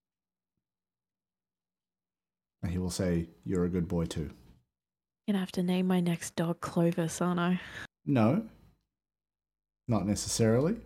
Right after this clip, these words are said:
Speaker 2: I'm looking to adopt one of those ugly, naked Sphinx cats, so.
Speaker 1: Oh, that would be, ju-, or just pick any exo then.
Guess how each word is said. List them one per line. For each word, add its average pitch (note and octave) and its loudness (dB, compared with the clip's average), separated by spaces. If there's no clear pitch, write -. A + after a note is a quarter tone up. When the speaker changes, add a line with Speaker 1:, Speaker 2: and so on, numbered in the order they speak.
Speaker 2:
I'm G3+ 8
looking A#3 6
to G#3 6
adopt F3 8
one F3+ 6
of D#3+ 2
those D#3 4
ugly, E3 4
naked D3+ 2
Sphinx - -2
cats, - -2
so. - 0
Speaker 1:
Oh, A2+ 8
that A#2 8
would G2+ 4
be, F#2+ -2
ju-, C#3+ 4
or F3+ 8
just A#3+ 4
pick C4 2
any C#3+ 4
exo D2+ 0
then. D#2+ -2